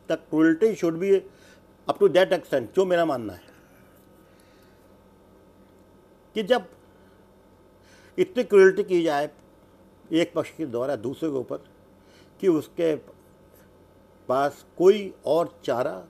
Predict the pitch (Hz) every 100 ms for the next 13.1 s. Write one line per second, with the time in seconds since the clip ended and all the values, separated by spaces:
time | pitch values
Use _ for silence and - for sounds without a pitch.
0 | _ 139 175 156 147 - 131 160 180 147
1 | 139 117 - 120 131 - 123 117 113 139
2 | 147 151 139 - 90 - _ - - _
3 | _ _ _ - _ _ 190 220 - -
4 | - _ _ _ _ _ _ _ _ -
5 | 208 214 190 185 196 - 185 - - -
6 | - - 160 147 123 107 160 170 98 -
7 | _ _ _ _ _ _ - _ - _
8 | 120 139 135 156 160 147 - 160 156 156
9 | 147 160 156 165 - _ _ _ - -
10 | _ _ _ _ - _ _ - - -
11 | - 214 226 180 180 190 170 156 165 151
12 | - _ - - 123 - 110 113 120 98
13 | 92